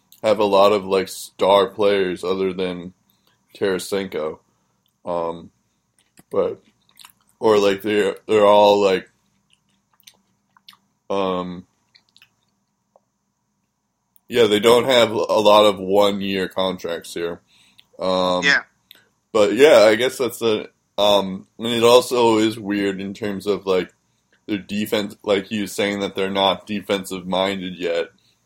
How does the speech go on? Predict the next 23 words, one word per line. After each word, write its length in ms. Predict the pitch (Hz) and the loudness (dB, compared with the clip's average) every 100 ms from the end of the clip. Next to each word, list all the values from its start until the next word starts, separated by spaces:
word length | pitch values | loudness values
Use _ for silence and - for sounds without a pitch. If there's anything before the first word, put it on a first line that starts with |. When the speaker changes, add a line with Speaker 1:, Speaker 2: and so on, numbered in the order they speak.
| _ _ _ _ _ _ _ _ _ - | _ _ _ _ _ _ _ _ _ -6
Speaker 1:
They 200 | 98 98 | -2 0
have 460 | 98 95 92 87 - _ _ | 0 0 0 -2 -10 _ _
Pietrangelo, 1040 | 117 101 98 98 95 95 92 92 92 90 _ | -6 -2 2 2 -2 -4 0 2 0 -2 _
Bouwmeester, 960 | - 98 95 95 92 - - 92 90 87 _ _ _ _ - | -4 -2 -2 -4 -10 -10 -6 -4 -4 -8 _ _ _ _ -18
Shattenkirk, 880 | - 104 95 92 90 92 90 90 - _ _ _ _ _ _ 90 | -2 2 2 -2 -10 -8 -6 -6 -8 _ _ _ _ _ _ -8
um, 300 | 87 87 85 | -6 -6 -8
Parayko, 720 | 101 98 92 95 92 90 87 _ _ _ _ _ _ _ - | -2 0 -2 0 0 0 -4 _ _ _ _ _ _ _ -14
you 160 | 107 98 | -10 -6
know, 120 | 90 | -4
those 280 | 101 110 - | -2 -2 0
guys. 460 | 98 92 90 82 | 2 4 2 -2
So 260 | - - 101 | -8 -2 -2
it's 200 | 95 - | -2 -2
not 160 | 117 127 | 0 2
like 220 | 120 113 | 0 0
they're 560 | 113 101 98 95 87 _ _ _ _ _ _ _ _ _ | 2 2 2 -2 -6 _ _ _ _ _ _ _ _ _
terrible 480 | - 113 110 107 104 | 0 2 2 2 0
on 180 | 95 92 | -2 -4
defense. 680 | 101 113 - 92 90 90 95 | -8 -8 -6 -6 -6 -12 -18
It's 180 | 90 - | -16 -6
just 580 | 98 92 92 - - | -2 -2 -2 -14 -12
they're 680 | 101 95 90 90 90 90 87 | -6 -4 -2 -2 -2 -4 -6
not 580 | 90 92 92 90 85 | -8 -6 -2 -2 -4